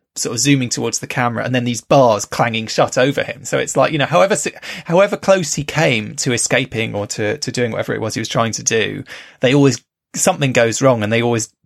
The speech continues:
get him in the end, and it all turns out to have been hopeless. Um, so it's a weirdly sort of depressing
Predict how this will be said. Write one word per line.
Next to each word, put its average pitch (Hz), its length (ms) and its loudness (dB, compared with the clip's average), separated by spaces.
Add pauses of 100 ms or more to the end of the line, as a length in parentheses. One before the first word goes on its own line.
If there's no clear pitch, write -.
get 147 160 2
him 117 160 -4
in 104 120 -4
the 107 100 2
end, 101 460 -2
and 117 100 -6
it 107 80 -8
all 120 140 -6
turns 113 280 0
out 107 180 2
to 117 100 -4
have - 80 -8
been 104 140 0
hopeless. - 640 -4
Um, 120 300 -2 (380)
so 175 160 0
it's 190 100 0
a 180 80 -4
weirdly 254 380 4
sort 196 260 2
of 170 260 -6 (300)
depressing 147 840 0